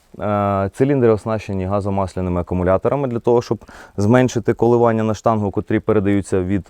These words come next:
е, ходової частини. Е, далі, штанга має трикутний профіль січення, і, як ви можете бачити,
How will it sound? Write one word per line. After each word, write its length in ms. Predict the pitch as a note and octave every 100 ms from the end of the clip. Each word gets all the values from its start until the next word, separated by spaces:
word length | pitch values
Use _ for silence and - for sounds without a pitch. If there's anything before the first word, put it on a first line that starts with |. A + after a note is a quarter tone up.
| -
е, 240 | F#2+ F#2 F#2
ходової 500 | - G2 F#2+ F2+ F2
частини. 500 | F2+ - F#2 F2 E2+
Е, 80 | - _ - - - _ G#2+ G#2+ G2+ G2+ G2 F#2
далі, 540 | G2+ G#2+ A#2 F2 D#2+ - -
штанга 440 | - C3+ C3 A2+
має 400 | G#2+ G#2 G2 F#2 -
трикутний 500 | A#2+ - B2 A2 G2+
профіль 400 | - F#2 A2+ A2+
січення, 540 | - C#3 - D3+ D3 -
і, 60 |
як 180 | A#2 -
ви 60 | A2
можете 340 | A2 G2 A2+
бачити, 480 | B2 E3 - -